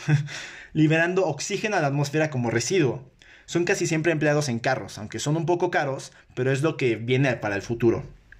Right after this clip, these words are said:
Y también se han diseñado trajes de baño con un diseño aerodinámico y con capacidad hidrofóbica, muy parecida a la piel del tiburón, como es el caso de Speedo Fastskin. O sea, puedes nadar muy, mucho, mucho más rápido.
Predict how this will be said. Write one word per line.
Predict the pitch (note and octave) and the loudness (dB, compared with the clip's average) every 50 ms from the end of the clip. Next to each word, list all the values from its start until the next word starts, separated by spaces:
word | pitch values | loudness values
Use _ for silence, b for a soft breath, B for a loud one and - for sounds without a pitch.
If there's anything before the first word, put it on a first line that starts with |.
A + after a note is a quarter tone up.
| - - - - _ _ _ _ - B B B B B B B | -20 -20 -20 -20 _ _ _ _ -20 B B B B B B B
Y | - E3+ | 0 2
también | F3 F#3 F3 F3 F3 F3 F#3 F#3 F3+ - | 2 4 4 4 4 2 2 -2 -6 -8
se | - D#3 | -6 -4
han | D3+ | -4
diseñado | E3 E3 D#3 D3 C#3+ C#3+ C#3+ D3 D3+ D3+ D3 B2+ - - - - - _ - | -2 -2 -2 -2 -2 0 2 2 2 2 2 0 -2 -6 -12 -20 -20 _ -4
trajes | - C#3 D3 D3 E3 D#3 | 0 2 2 4 4 4
de | C#3+ C#3 | 2 2
baño | C3 C3 C#3 C#3+ D3+ | 4 4 4 4 2
con | D3 C#3 C3 | 2 2 2
un | C#3 C#3+ | 2 4
diseño | C#3 C#3+ D3 D3 C#3+ D3 D3+ D3+ - | 2 2 2 4 4 4 2 2 2
aerodinámico | B2+ B2+ C3+ C3+ C#3 C#3+ D3+ D#3+ E3+ F3 F3 E3+ D#3+ D3+ C#3 A#2+ - A#2+ A#2+ B2 B B B | 2 2 2 4 4 2 2 4 4 4 2 4 4 2 2 2 2 0 -2 -2 B B B
y | D#3+ | -2
con | D3 F3+ F#3 F#3 | 2 2 2 2
capacidad | G3+ F#3+ F3+ F3 D#3 - E3 E3 D#3+ - | 2 2 0 0 2 2 2 2 2 0
hidrofóbica, | F#3 E3+ D#3+ F3 E3+ - - F3+ E3+ D3 B2 - A2+ A2 | 0 2 2 2 2 2 2 2 2 2 0 -2 -2 -2
muy | B2+ C#3+ D3+ | 0 0 0
parecida | D#3+ E3 D3+ C3 C#3+ D#3 D3 | 2 0 0 2 2 2 0
a | C3 | 0
la | B2 - | 0 0
piel | D3 D3 | 2 2
del | D3 C#3 B2+ | 2 2 2
tiburón, | - A#2 A#2+ C3+ A#2 A2 A2 - - B B B B B | 0 2 2 4 4 2 0 -4 -8 B B B B B
como | B C#3+ D3 | B 0 2
es | D3 E3+ | 2 2
el | E3 | 2
caso | D#3 E3+ D3+ - E3 | 2 0 -2 -2 -2
de | C3 A#2+ | -2 -4
Speedo | - - - D3+ D3+ D3+ D#3+ D3 | -4 -4 0 0 2 2 2 0
Fastskin. | D3+ - D3+ D3+ C#3+ - - - G#2+ G2 G2 - - - - B B B B | 0 0 0 0 -2 -4 -6 -8 -8 -8 -8 -12 -16 -20 -20 B B B B
O | B | B
sea, | C3+ D3 D3 | -4 -2 0
puedes | - F3 F#3+ D#3+ | 2 0 2 2
nadar | D3+ B2+ B2+ C3 C3+ C#3 C#3+ C#3+ - - _ b b b b b b b b - - - - - - | 2 2 2 4 2 2 0 -2 -6 -16 _ b b b b b b b b -20 -20 -20 -20 -20 -10
muy, | - D#3+ E3+ G3 G3+ G3+ F3+ E3+ F3+ - | -4 0 2 4 6 4 4 2 0 -4
mucho, | - F#3+ G3+ G3+ F#3 F#3+ F#3 F3 E3+ | 0 2 4 4 4 4 4 2 2
mucho | E3+ E3+ E3 E3+ - - F3 | 2 2 2 2 2 2 0
más | D#3+ D#3 D3+ C3 A#2+ | 2 2 2 2 2
rápido. | B2 B2 - - - - | 0 -2 -2 -4 -10 -10